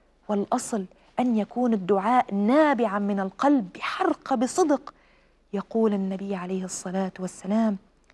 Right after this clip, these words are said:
اعلموا أن الله لا يقبل الدعاء من قلب لاهٍ، يعني أي دعاء سيستجاب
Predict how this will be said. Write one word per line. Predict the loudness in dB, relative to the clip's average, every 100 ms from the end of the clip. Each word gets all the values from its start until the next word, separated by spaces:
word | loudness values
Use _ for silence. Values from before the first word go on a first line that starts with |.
| -10
اعلموا | -6 -2 0 0 -2 _ _ _ 0
أن | 2 2
الله | 2 2 2 0
لا | 0 0
يقبل | 0 -2 -4 -6 -4
الدعاء | -2 -2 0 2 2 0
من | -2 -4 -2
قلب | 0 2 2
لاهٍ، | 4 4 4 4 2 0 -2 _ _ _ _ _ -4
يعني | 0 0 0
أي | 2 2
دعاء | 2 2 2 0 -4
سيستجاب | -8 -2 -2 0 0 4 4 4